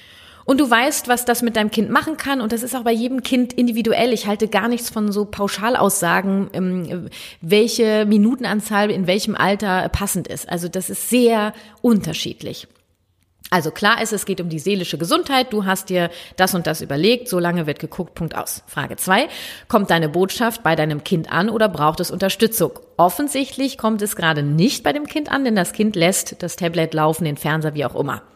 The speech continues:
Hm, dann machen wir weiter mit Frage Nummer drei. Was braucht mein Kind, damit es kooperieren kann? Boah, ich nehme mal an,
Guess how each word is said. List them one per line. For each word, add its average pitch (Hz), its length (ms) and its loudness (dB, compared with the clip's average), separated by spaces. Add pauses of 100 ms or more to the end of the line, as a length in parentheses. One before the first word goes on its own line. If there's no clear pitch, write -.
(160)
Hm, 220 460 4
dann 139 120 -4
machen 131 180 -6
wir 156 120 -2
weiter 139 240 -2
mit 143 160 -6
Frage 135 280 -4
Nummer 147 220 -2
drei. 143 400 2 (500)
Was 185 260 0
braucht 302 340 0
mein 233 200 2
Kind, 156 380 -2
damit 190 300 4
es - 200 -4
kooperieren 254 760 -2
kann? 143 320 -4 (800)
Boah, 180 260 -4
ich - 120 -6
nehme 269 220 2
mal 269 240 0
an, 233 360 2